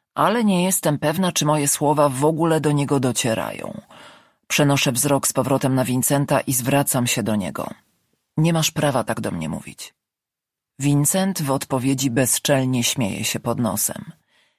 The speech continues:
„Nigdy więcej tak o mnie nie mów”. Żądam stanowczo, a rozbawienie na jego twarzy zamienia się w wyraźne zaciekawienie. „Za to, co mi zrobiłeś, zasługujesz na coś o wiele gorszego,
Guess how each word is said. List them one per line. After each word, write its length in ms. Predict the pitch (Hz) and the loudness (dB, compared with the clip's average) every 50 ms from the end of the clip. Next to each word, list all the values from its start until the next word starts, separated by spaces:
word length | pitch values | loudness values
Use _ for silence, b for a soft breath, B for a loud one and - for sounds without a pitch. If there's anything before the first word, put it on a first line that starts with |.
| _ _ _ _ - | _ _ _ _ 0
„Nigdy 400 | 151 165 180 190 175 165 190 196 | 2 2 2 2 2 0 0 0
więcej 800 | 165 151 139 127 117 107 - - - 69 55 50 50 - - _ _ _ | 0 0 0 0 0 0 0 -2 -4 -4 -6 -10 -12 -16 -20 _ _ _
tak 280 | - 151 143 - - - | -2 -2 -2 -2 0 0
o 60 | 165 | 2
mnie 300 | 160 160 165 165 170 170 | 4 4 4 4 4 4
nie 280 | 175 175 175 170 160 143 | 4 4 4 4 2 2
mów”. 520 | 113 - - 50 50 - - - - - _ _ _ _ _ _ _ _ _ _ _ - | 0 -4 -6 -8 -10 -10 -10 -12 -12 -16 _ _ _ _ _ _ _ _ _ _ _ -4
Żądam 560 | 135 127 156 156 147 147 139 139 127 123 117 | 0 2 2 4 4 4 4 2 2 2 0
stanowczo, 640 | - - - 131 131 135 135 - - - 151 135 - | 0 0 0 0 0 0 0 -2 0 0 0 2 2
a 80 | - | 2
rozbawienie 560 | 143 143 135 131 117 143 131 143 165 175 165 156 | 2 2 2 2 2 0 2 2 2 2 2 2
na 100 | 151 147 | 2 2
jego 220 | 147 147 151 143 | 2 2 0 -2
twarzy 400 | - - - 151 151 156 165 165 | -2 0 2 2 2 2 2 0
zamienia 460 | 143 131 151 135 139 151 156 156 147 | 2 2 2 2 2 0 0 0 0
się 200 | 143 - - 147 | 0 0 0 -2
w 140 | 131 127 127 | -2 -4 -2
wyraźne 580 | 120 143 143 143 139 147 156 135 147 143 143 123 | 0 0 2 4 4 2 2 2 2 2 2 2
zaciekawienie. 920 | 127 131 127 - 131 - - 117 110 107 110 - - - - - - - - _ _ _ _ _ _ _ _ _ _ _ _ - | 0 -2 -2 -2 -4 -4 -4 -4 -4 -4 -6 -8 -8 -10 -12 -12 -14 -18 -20 _ _ _ _ _ _ _ _ _ _ _ _ -2
„Za 300 | 139 - 170 165 151 147 | 0 2 4 4 4 4
to, 400 | 147 - 131 101 95 76 - - - | 2 0 -4 -4 -4 -6 -8 -6 -2
co 160 | - - 143 | -2 0 2
mi 140 | 143 139 135 | 2 2 2
zrobiłeś, 680 | 127 139 139 127 135 135 131 135 139 156 156 - b b b b b b b b - | 2 2 0 2 2 2 2 2 2 2 0 0 b b b b b b b b -4
zasługujesz 880 | - - 170 156 - - - 160 156 151 151 160 170 170 165 165 - - | -2 0 2 2 2 2 2 0 2 2 2 2 2 2 2 2 2 2
na 120 | 156 147 | 2 0
coś 240 | - - 151 - 160 - | 0 0 0 0 0 0
o 60 | 147 | 0
wiele 280 | 135 160 160 147 151 147 | 2 2 2 2 2 2
gorszego, 640 | 147 147 143 135 - - 139 120 101 - - - - | 2 2 2 2 0 0 -2 -2 -4 -6 -8 -10 -12